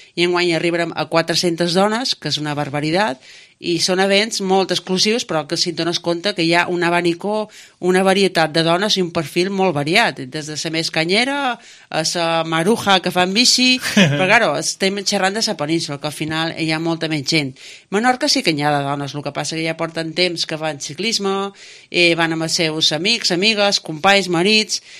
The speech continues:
Speaker 1: i aquí jo, aquest projecte, en part d'Ona, el que volem fer, intentar, eh, és promocionar la gent que, eh, animar la gent que comenci.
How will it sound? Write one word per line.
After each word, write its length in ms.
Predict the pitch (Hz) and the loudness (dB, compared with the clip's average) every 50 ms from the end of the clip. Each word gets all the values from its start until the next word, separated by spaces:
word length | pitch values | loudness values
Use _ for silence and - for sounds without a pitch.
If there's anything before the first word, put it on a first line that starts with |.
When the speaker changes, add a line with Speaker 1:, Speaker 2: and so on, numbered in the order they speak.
| - - - _ | -20 -20 -12 _
Speaker 1:
i 140 | 185 202 196 | -2 -2 0
aquí 300 | - 240 233 - - 196 | 0 0 -2 -2 -6 -4
jo, 160 | - 208 214 220 220 220 - - - - | 0 2 4 4 4 2 0 -6 -10 -8
aquest 240 | - - - 202 190 | -8 -4 -4 -4 -4
projecte, 480 | 208 202 202 - 220 214 202 - - | -2 -2 0 4 4 2 2 2 0
en 380 | 160 165 165 165 165 180 175 165 - _ _ _ _ | 0 2 2 0 0 -2 -6 -10 -14 _ _ _ _
part 240 | 196 196 185 170 156 | 2 2 2 2 2
d'Ona, 480 | 175 175 180 190 202 208 202 196 208 220 208 | 2 4 6 6 4 4 4 4 2 2 0
el 80 | 196 175 | -2 -2
que 160 | 170 180 180 | -2 -2 -2
volem 220 | 180 185 190 190 185 | -2 -2 -2 -2 -2
fer, 220 | - 202 196 196 208 214 | -2 0 0 0 0 -2
intentar, 540 | 190 185 175 170 165 - 185 185 190 202 214 - - - - - - _ _ | -2 -2 -4 -2 0 0 2 2 2 0 -4 -8 -16 -20 -20 -20 -20 _ _
eh, 640 | - 180 180 175 170 165 165 165 160 160 156 160 - - _ - - | 4 4 6 6 6 4 4 2 0 -2 -2 -4 -8 -12 _ -4 -2
és 220 | 180 202 196 - - | -2 0 0 -2 -2
promocionar 640 | - 190 202 202 208 196 - 214 196 208 226 233 | -4 -6 -4 0 0 0 0 2 0 0 0 0
la 160 | 220 - 202 175 | -2 -2 -2 0
gent 220 | 196 220 226 220 | 0 0 -2 -2
que, 80 | - 196 - 175 | -4 -2 0 0
eh, 200 | 185 180 - _ | 0 -2 -2 _
animar 460 | _ 180 185 190 190 196 226 247 220 160 | _ 2 2 4 2 2 4 2 2 2
la 160 | - - 170 | 2 0 0
gent 220 | 151 160 156 147 143 | -2 -2 -4 -4 -4
que 80 | 156 156 | -8 -8
comenci. 540 | - 151 143 147 143 135 - - 135 131 | -6 -6 -4 -4 -4 -4 -4 -4 -6 -6